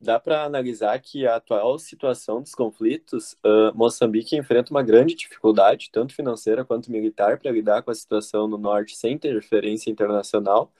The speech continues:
mas é muito importante a gente ressaltar que Moçambique é membro da S A D C, ah, que é a Comunidade de Desenvolvimento da África Austral,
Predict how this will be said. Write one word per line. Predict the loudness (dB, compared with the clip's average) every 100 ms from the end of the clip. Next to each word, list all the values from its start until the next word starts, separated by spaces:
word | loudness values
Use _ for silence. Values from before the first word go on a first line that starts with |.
| _ _ _ _
mas | -4 2
é | 2
muito | 2 0
importante | 4 4 6 2 2
a | -6
gente | -8 -4
ressaltar | -4 0 0 2 2 2 -2
que | -10 -8 -6
Moçambique | -6 -6 -6 -8 -10 -10 -4
é | -2
membro | 2 0 2 2
da | 4 6 6 2 -2 -2
S | -2 -2
A | -4
D | -4
C, | -6 -8 -10 _ _ _ _ _ -14
ah, | -6 -4 -4
que | -2
é |
a | -2
Comunidade | -2 -4 -2 0 -2
de | -6 -12
Desenvolvimento | -10 -10 -4 -4 -4 -6 -6 -2
da | 0 0
África | 0 -4 0
Austral, | 0 -2 -8 -8